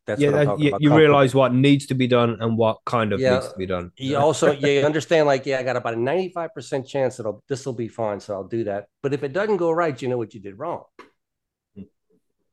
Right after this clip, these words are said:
Speaker 1: So, I mean, that's, that's what experience gets you after a while, is a little bit of cockiness. You're gonna get burned eventually. You'll, you'll get hit,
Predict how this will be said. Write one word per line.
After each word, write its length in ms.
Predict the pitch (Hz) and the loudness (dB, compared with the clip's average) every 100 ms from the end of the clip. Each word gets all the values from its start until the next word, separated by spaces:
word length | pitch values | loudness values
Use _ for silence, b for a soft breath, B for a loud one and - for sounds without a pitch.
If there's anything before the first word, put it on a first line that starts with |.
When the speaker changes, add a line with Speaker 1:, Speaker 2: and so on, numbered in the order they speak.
| _ | _
Speaker 1:
So, 240 | - 117 | -12 -8
I 20 | 107 | -6
mean, 180 | 110 | -6
that's, 260 | 117 120 - | -6 -8 -12
that's 200 | 147 135 | -12 -10
what 120 | 139 | -8
experience 580 | 117 - 131 117 107 90 | -10 -10 -6 -4 -4 -8
gets 240 | - 95 | -16 -16
you 80 | - | -12
after 220 | 92 90 | -12 -12
a 40 | 98 | -12
while, 360 | 90 92 92 | -6 -6 -6
is 80 | 92 | -6
a 60 | 95 | -8
little 160 | 101 | -8
bit 120 | 101 98 | -6 -8
of 120 | 95 | -8
cockiness. 580 | 113 107 113 95 92 - b b _ | -8 -6 -6 -8 -8 -12 b b _
You're 100 | 208 | 2
gonna 160 | 226 | 2
get 200 | 180 139 | 4 2
burned 260 | 98 107 123 | 2 2 2
eventually. 420 | 101 95 90 104 | 0 -4 -8 -8
You'll, 200 | 101 110 107 | -4 -4 -2
you'll 160 | 110 | -4
get 180 | 110 104 | -2 -4
hit, 260 | 107 92 | -4 -6